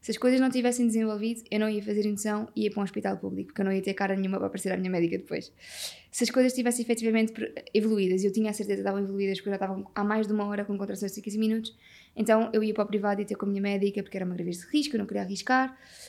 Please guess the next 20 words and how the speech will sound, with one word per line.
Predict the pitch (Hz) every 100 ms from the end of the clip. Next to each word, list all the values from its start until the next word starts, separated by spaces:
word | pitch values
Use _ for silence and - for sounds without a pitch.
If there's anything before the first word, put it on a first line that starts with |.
| - -
ah, | 214 214 208 202 -
e | - 208 202
queria | 220 214
ter | 202
lá | 202
o | 196
João. | 185 - - _ _ -
E | 339
pronto, | 302 269 -
mandei | 196
mensagem | 196 202 208
à |
minha | 220 277
médica, | 320 311 294 302 302 - - _ -
ah, | 208 202 -
e |
fui | 226 214
para |
o | 208
hospital. | - 220 -